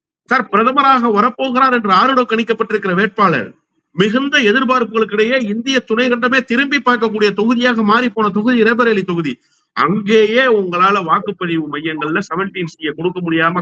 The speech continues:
காலதாமதப்படுத்துகிற அளவுக்கு உங்களுக்கு ஒரு நெருக்கடிக்கு நீங்க ஆட்பட்டு இருக்கிறீங்கன்னா,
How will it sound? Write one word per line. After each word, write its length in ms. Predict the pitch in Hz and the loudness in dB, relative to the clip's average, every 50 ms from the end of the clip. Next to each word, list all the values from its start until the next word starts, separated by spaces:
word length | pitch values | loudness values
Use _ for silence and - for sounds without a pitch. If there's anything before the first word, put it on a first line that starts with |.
| - 151 | -2 0
காலதாமதப்படுத்துகிற 880 | 156 170 190 190 180 180 175 160 156 156 147 147 143 - - 143 135 | 2 2 2 0 0 -2 -2 -2 -4 -6 -6 -8 -10 -10 -6 -2 0
அளவுக்கு 380 | 139 147 185 208 202 - 180 | 0 2 2 0 -4 -4 -8
உங்களுக்கு 320 | 165 156 156 147 139 - 131 | -6 -4 -4 -6 -6 -4 -6
ஒரு 100 | 117 120 | -6 -4
நெருக்கடிக்கு 500 | 127 156 185 202 202 180 170 151 - 139 | -2 -2 -2 -2 -2 -4 -6 -6 -6 -8
நீங்க 180 | 123 117 110 | -8 -4 0
ஆட்பட்டு 360 | 113 143 175 165 - - - - | 0 0 0 0 -4 -14 -16 -14
இருக்கிறீங்கன்னா, 580 | 123 113 117 110 101 98 95 - 113 135 160 | -10 -10 -10 -8 -8 -8 -4 0 0 0 0